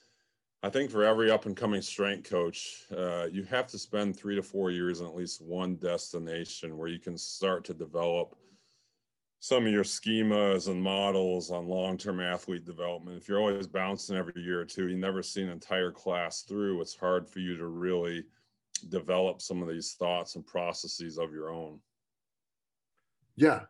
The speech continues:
Speaker 2: because if it's every just year or two, then you don't see what, you know, the length of the program can do and what and how you need to evolve and,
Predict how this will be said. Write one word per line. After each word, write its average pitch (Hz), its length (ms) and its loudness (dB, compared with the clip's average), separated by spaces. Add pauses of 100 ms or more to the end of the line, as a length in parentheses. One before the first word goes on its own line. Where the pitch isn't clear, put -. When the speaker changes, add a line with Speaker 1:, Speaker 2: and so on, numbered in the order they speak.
(140)
Speaker 2:
because 135 380 6
if 143 140 6
it's 143 180 4
every 147 260 8
just 127 280 -2
year 143 180 10
or 131 60 6
two, 156 280 10
then 117 300 2 (100)
you 107 120 -6
don't 123 320 4 (200)
see 95 420 -2 (280)
what, 101 300 2 (800)
you 120 80 0
know, 92 260 -2 (140)
the 110 80 6
length 107 500 2
of 104 80 0
the 98 80 0
program 107 480 4
can 92 200 -4
do 92 320 6
and 90 120 -4
what 113 280 4 (1000)
and 107 160 0
how 113 520 6
you 104 200 0
need 113 220 0
to 101 160 2
evolve 101 580 6
and, 90 160 -2